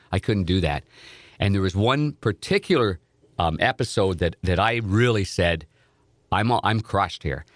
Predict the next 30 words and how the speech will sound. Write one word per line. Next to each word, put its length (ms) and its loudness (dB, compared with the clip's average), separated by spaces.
I 80 2
finished 340 0
a 60 -2
practice. 580 -2
So 120 -4
when 120 0
I 80 0
was 120 -4
recalled, 300 0
I 40 0
was 100 -4
recalled 240 0
for 80 0
three 240 0
weeks. 420 -4
Uh, 140 2
enough 240 0
that 100 0
I 60 0
got 200 -2
to 60 -2
make, 240 0
you 100 0
know, 180 0
about 260 -4
ten 240 0
thousand 380 0
dollars, 440 0
which 160 -4
was, 200 -6